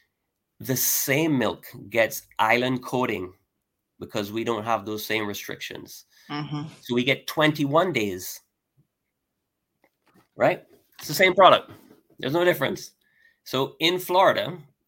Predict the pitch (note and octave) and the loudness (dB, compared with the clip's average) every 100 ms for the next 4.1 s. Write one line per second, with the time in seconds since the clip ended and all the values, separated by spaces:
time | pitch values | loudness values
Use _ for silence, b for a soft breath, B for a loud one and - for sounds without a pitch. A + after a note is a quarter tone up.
0 | B2 G#2 C#3 D#3+ D#3+ D#3+ D#3 B2+ B2+ C#3 | -18 -2 0 2 0 -2 -2 -2 -2 -2
1 | C3 A2 A2+ A2 - _ - B2 C#3 C#3 | -2 0 0 -2 -6 _ -6 -2 -2 -4
2 | C3+ G2 A#2 A2 A2 B2+ A2 - - _ | -8 -6 -6 -6 -4 -6 -6 -12 -16 _
3 | - G#2 - G#2+ G#2 - - D3+ G#2+ A2+ | -12 -12 -8 -8 -8 -8 -2 0 0 -4